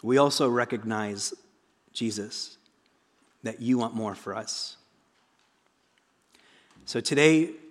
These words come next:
um, in as much as we can, in as much as we have ears to hear, we accept your call into deeper waters.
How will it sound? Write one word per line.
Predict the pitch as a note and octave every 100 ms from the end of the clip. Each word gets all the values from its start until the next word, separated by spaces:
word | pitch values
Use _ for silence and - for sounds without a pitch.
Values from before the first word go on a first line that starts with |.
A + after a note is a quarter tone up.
| -
um, | A2+ A2+
in | B2+ B2+
as | B2+
much | C#3+ D3 D3
as | A#2+
we | B2+
can, | - F3 E3 E3+ E3 E3 - -
in | C3
as | A#2
much | C3 A#2+
as | B2+
we | B2+
have | B2 C3+
ears | E3 E3 D#3+ -
to | C3
hear, | - G#3 G3+ F#3+ F3 - - - _ _ _ _ _ _ _ _ _ _ -
we | A#2+ C#3+
accept | C#3+ - D#3 D3
your | C#3+ C#3+
call | - C#3+ C3+
into | B2+ A#2+
deeper | A2+ B2 - G#2+
waters. | G2+ G#2 - - - -